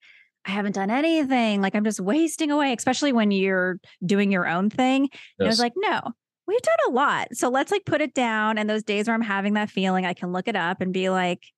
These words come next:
Speaker 1: "You're on the right path. Like, there is a track record here." <laughs> So don't feel bad.
Speaker 2: Yeah.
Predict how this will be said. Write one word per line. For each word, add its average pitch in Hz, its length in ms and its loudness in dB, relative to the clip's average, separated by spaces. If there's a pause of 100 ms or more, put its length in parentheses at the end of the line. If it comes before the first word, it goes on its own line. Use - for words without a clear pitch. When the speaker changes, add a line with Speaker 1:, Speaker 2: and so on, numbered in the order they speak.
(320)
Speaker 1:
"You're 254 180 2
on 370 80 0
the 466 140 2
right 320 260 0
path. 208 400 -2
Like, 214 160 -2 (420)
there 247 160 2
is 311 120 2
a 320 80 2
track 302 340 -2
record 226 340 0
here." 220 420 -2
<laughs> - 220 -10
So 208 440 0 (260)
don't 226 140 0
feel 247 160 2
bad. 196 340 0 (540)
Speaker 2:
Yeah. 95 300 -2